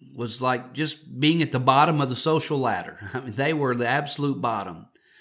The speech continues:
So Moses sets up this rule because men had hard hearts and they treated women horribly.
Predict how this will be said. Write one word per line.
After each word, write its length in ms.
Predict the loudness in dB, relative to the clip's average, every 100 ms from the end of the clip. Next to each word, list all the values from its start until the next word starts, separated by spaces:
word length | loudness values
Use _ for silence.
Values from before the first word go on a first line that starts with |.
| -20 -12
So 180 | 0 2
Moses 500 | 6 6 6 4 2
sets 320 | 2 2 2
up 200 | -2 0
this 180 | -2 -2
rule 400 | 4 6 8 6
because 340 | 2 2 0
men 300 | 2 2 2
had 160 | 4 2
hard 320 | 2 2 0
hearts 460 | 2 4 4 2 -6 -12 -2
and 120 | 2
they 120 | 2 2
treated 360 | 2 2 2
women 360 | 2 2 2 0
horribly. 760 | 2 6 8 6 6 0 0